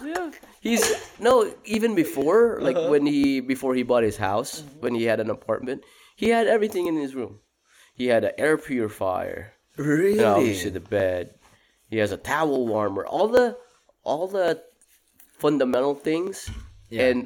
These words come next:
Speaker 1: all the luxury
Speaker 2: Mm-hmm.
Speaker 1: is all in one place. Like, he had a big apartment.
Speaker 2: Yeah.
Speaker 1: Pero everything you need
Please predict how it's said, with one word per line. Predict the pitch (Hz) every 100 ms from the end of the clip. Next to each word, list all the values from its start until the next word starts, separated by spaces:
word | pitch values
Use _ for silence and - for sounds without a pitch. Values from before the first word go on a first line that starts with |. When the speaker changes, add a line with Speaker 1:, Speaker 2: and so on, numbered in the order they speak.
| - _ -
Speaker 1:
all | 127 139 139
the | 131 123 117 113 110
luxury | 117 107 117 131 151 170 185 190
Speaker 2:
Mm-hmm. | 127 117 117 117
Speaker 1:
is | 117
all | 120 127
in | 123 117
one | 113
place. | 107 107 95 - - -
Like, | 139
he | 196
had | 302
a | 196
big | 151
apartment. | 123 139 143 110 -
Speaker 2:
Yeah. | 92 85 87 _ _ _ - -
Speaker 1:
Pero | - 165 165 143
everything | 143 156 190 175
you | 143 127
need | 127 156